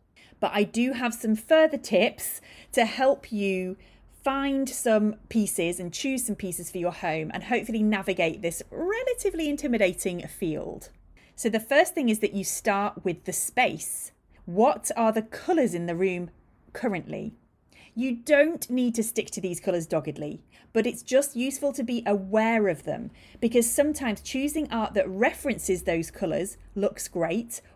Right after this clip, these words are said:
or choosing art that offers a contrast to the existing colours can look fantastic. Either way, you need to have the current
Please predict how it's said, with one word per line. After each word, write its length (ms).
or 300
choosing 400
art 240
that 200
offers 380
a 80
contrast 1040
to 100
the 160
existing 480
colours 400
can 200
look 140
fantastic. 840
Either 280
way, 380
you 140
need 240
to 80
have 360
the 80
current 460